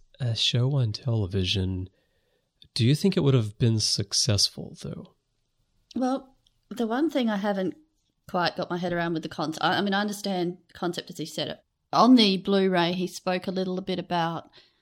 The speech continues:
Speaker 2: how they had this temporal accord in place, but everyone was really paranoid, and so there was kind of, like, spy stuff going on. And I guess it's implied that, that people were still breaking that accord.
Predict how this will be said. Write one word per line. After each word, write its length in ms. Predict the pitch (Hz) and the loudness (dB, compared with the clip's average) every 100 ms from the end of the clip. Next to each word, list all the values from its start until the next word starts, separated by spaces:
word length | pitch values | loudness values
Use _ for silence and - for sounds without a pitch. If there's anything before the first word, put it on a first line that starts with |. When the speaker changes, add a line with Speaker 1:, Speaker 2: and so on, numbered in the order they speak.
| _ _ - | _ _ -20
Speaker 2:
how 500 | - 185 175 170 165 - | -12 -6 -4 -4 -6 -6
they 80 | 180 | -4
had 180 | 185 185 | -4 -4
this 280 | 170 - | -8 -10
temporal 320 | - 196 - 160 | -6 -6 -6 -10
accord 360 | - 202 196 | -2 0 2
in 140 | 190 190 | 0 -2
place, 460 | 196 185 185 185 | -2 -2 -2 -4
but 100 | - | -4
everyone 220 | 190 185 190 | -2 0 -2
was 140 | 185 | -4
really 180 | 165 - | -6 -8
paranoid, 880 | - 190 180 180 180 175 175 175 151 | -4 -2 0 0 0 -2 -2 -2 -2
and 160 | 147 | -4
so 80 | 185 | -4
there 160 | 170 147 | -6 -6
was 140 | 170 | -8
kind 180 | - 170 | -4 -4
of, 60 | 160 | -4
like, 180 | 139 - | -6 -6
spy 460 | - 175 165 170 | -2 0 2 0
stuff 400 | 185 - 170 165 | -2 -2 -4 -2
going 320 | 185 156 156 160 | -2 0 0 -2
on. 360 | 147 147 160 - - - - - | -2 -4 -6 -10 -20 -20 -8 0
And 220 | 202 208 - - | 2 0 -2 -2
I 100 | 214 | 2
guess 240 | 277 302 | 2 0
it's 180 | 220 - | -4 -2
implied 840 | 233 - - 202 196 202 196 190 | -4 -4 -6 -4 0 0 0 -2
that, 220 | 147 - _ _ _ _ _ _ - 202 | -6 -8 _ _ _ _ _ _ -16 -8
that 280 | - 151 - | -4 -4 -4
people 380 | - 185 185 180 | -4 -2 -2 -2
were 120 | 180 | -2
still 380 | 180 - 190 175 | -4 -2 -2 -2
breaking 480 | 175 156 196 220 220 | -2 -4 -2 -2 0
that 120 | 214 | -2
accord. 540 | 208 - 208 208 208 | -4 -4 0 0 0